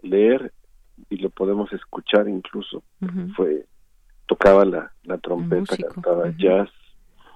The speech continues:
Speaker 1: Este, algunos recuerdan aquella canción suya de,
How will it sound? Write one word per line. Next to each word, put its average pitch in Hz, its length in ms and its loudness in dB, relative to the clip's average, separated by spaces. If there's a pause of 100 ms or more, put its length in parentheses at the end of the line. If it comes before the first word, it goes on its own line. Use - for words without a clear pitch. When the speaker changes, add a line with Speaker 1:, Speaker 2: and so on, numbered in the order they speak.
(200)
Speaker 1:
Este, - 400 2
algunos 98 340 4
recuerdan 90 440 0
aquella 87 400 -4
canción 82 480 -6
suya 82 440 -6
de, 67 540 -6